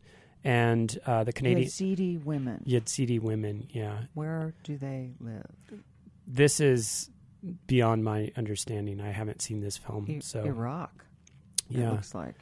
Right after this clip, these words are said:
Speaker 1: So
Speaker 2: Okay.
Speaker 1: these are traumatized women that, um, are, uh, invited into the Canadian provinces, uh, by the government to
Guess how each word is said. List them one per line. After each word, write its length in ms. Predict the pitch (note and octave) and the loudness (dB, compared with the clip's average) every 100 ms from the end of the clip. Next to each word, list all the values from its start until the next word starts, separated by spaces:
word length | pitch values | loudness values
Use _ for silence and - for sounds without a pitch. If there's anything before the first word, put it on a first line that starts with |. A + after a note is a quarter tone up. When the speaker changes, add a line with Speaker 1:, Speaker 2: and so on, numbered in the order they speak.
| - - - | -20 -20 -16
Speaker 1:
So 200 | - D3+ C3+ | -2 6 6
Speaker 2:
Okay. 120 | C#3 - - | 6 -2 0
Speaker 1:
these 200 | C#3+ C3 | 4 6
are 80 | C3 | 4
traumatized 640 | - C#3 B2 A#2 B2+ A#2 C3 | 2 2 2 2 2 0 2
women 420 | B2 A#2 A#2 A#2+ - | 2 2 0 -2 0
that, 360 | A#2 A2+ A2+ - - | 2 4 2 -6 -6
um, 580 | A#2 G#2+ G#2+ - A#2+ A#2 - _ - _ _ - - - | -2 -2 -2 -6 -6 -8 -12 _ -20 _ _ -10 -8 2
are, 460 | A#2+ A2+ A2 - - | 4 4 2 -6 -10
uh, 340 | C3+ C3+ C3+ C#3+ - _ _ | -8 -6 -8 -10 -14 _ _
invited 420 | C3+ B2 A#2+ A#2 | 6 8 8 6
into 500 | A2+ A2+ A2 - - | 2 0 -4 -6 -2
the 80 | A#2+ | 0
Canadian 640 | A#2+ A#2 A2+ A2+ G#2+ G#2+ - - _ _ _ _ _ - | 2 2 2 0 0 -4 -8 -20 _ _ _ _ _ 2
provinces, 760 | C3+ A2+ A2 - A#2 A2+ - - - | 6 6 2 0 -2 -2 -8 -14 -16
uh, 140 | D3 A2+ | -10 -4
by 160 | A2+ | -2
the 100 | A2 | 0
government 460 | A2 A2+ A2 G#2+ A2 | 2 2 2 0 -2
to 380 | - A#2 A2 | 0 2 2